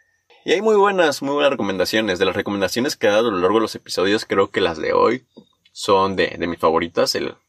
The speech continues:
el grupo de recomendaciones de hoy es de mis favoritas. Ya sería cuestión de recapitular un poco para decidir, eh, cuáles otras podrían estar a la par, pero pues sí, estaría en la competencia porque en la música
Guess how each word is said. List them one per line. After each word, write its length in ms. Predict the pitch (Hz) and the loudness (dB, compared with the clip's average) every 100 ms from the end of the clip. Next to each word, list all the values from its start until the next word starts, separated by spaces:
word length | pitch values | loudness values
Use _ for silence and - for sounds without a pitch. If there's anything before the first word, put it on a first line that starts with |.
| _ | _
el 160 | - 95 | -8 -2
grupo 320 | 110 160 - | 0 0 2
de 80 | 101 | 0
recomendaciones 600 | 104 82 82 82 95 101 | 0 -4 -4 -6 -4 -2
de 80 | 92 | 2
hoy 300 | 90 107 131 _ _ _ _ _ _ _ | 2 0 -4 _ _ _ _ _ _ _
es 240 | - 101 101 | -8 -6 -4
de 80 | |
mis 320 | 98 92 87 - | -4 -4 -6 -2
favoritas. 800 | 95 85 82 - - - - - | -2 -2 -6 -10 -10 -8 -8 -6
Ya 140 | - | -6
sería 240 | 80 85 87 | -6 -4 -2
cuestión 600 | 90 - 92 85 82 87 | -4 -6 -4 -4 -4 -8
de 360 | 85 - 73 80 | -6 -2 -2 -2
recapitular 560 | 92 92 - 101 113 139 | -4 -4 -6 -2 0 0
un 120 | 151 | 0
poco 400 | 143 123 156 165 | -2 0 -2 0
para 160 | 98 85 | 0 0
decidir, 600 | 85 - 92 95 117 _ _ _ _ _ _ _ - | -2 -4 -4 -2 -4 _ _ _ _ _ _ _ -8
eh, 280 | - - - | -4 -4 -2
cuáles 300 | 107 107 107 | -2 0 -2
otras 240 | 104 101 | -2 -4
podrían 340 | - 90 92 95 | -4 -6 -2 -2
estar 220 | 90 95 | 0 0
a 40 | |
la 120 | 95 | 0
par, 240 | - - - | -2 -2 -2
pero 500 | - 92 82 78 85 _ _ _ | 0 2 2 0 -6 _ _ _
pues 160 | 92 | -8
sí, 200 | - 85 - - - | -6 -8 -8 -20 -16
estaría 440 | 104 - 95 98 | -10 -4 -2 0
en 40 | 104 | 0
la 80 | |
competencia 920 | 104 85 - - 98 104 - 117 143 - _ _ _ _ _ _ _ _ | -2 -8 -8 -2 -2 0 0 0 0 -6 _ _ _ _ _ _ _ _
porque 500 | - 202 165 120 117 127 | 2 2 2 0 0 0
en 140 | 120 85 | -4 -4
la 80 | |
música 640 | 80 90 - 98 87 101 | -4 -4 -4 -6 -2 0